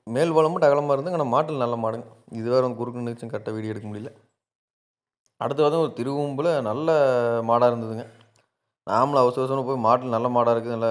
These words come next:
எருதாட்டு இருக்குன்னு போய் பார்த்தா கடைசியில எருதாவே போச்சுங்க. அது எருத்து மாடு பார்த்தா பொட்டை மாடாட்டு இருந்ததுங்க. அடுத்து பார்த்தீங்கன்னா, ஒரு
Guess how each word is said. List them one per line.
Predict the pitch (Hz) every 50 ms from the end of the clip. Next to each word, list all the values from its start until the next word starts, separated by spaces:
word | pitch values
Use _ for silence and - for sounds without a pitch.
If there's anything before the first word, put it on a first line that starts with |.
| 110 110
எருதாட்டு | 107 110 107 107 117 120 117
இருக்குன்னு | 113 113 113 110
போய் | 110 104
பார்த்தா | 110 113 120 113
கடைசியில | 107 104 104 107 107 104
எருதாவே | 104 98 101 104 107 110 107
போச்சுங்க. | 107 104 98 - - 104 110 - _ _ _ _ _ _ -
அது | 110 120 113 110
எருத்து | 117 117 117 117 131
மாடு | 127 123 120 117 127 123 113 107 107 110 110 - - - _ _ _ _ _ _ _ _ _ _ _ -
பார்த்தா | 110 113 113 123
பொட்டை | 104 110 104 110 107
மாடாட்டு | 110 110 110 110 104 104
இருந்ததுங்க. | 104 104 104 104 104 104 95 - _ _ _ _ _ _ _ _ _ _ _ _ _ _ _ _ _ _ _ _ _ _ _ _ _ _ _ _ _ _ _ _ _ _ _ _ _ _ _ _ _ _ _ _ _ _ _ _ _ _ _ _ _ -
அடுத்து | 113 120 123 123 131
பார்த்தீங்கன்னா, | 127 123 117 131 139 135
ஒரு | 123 110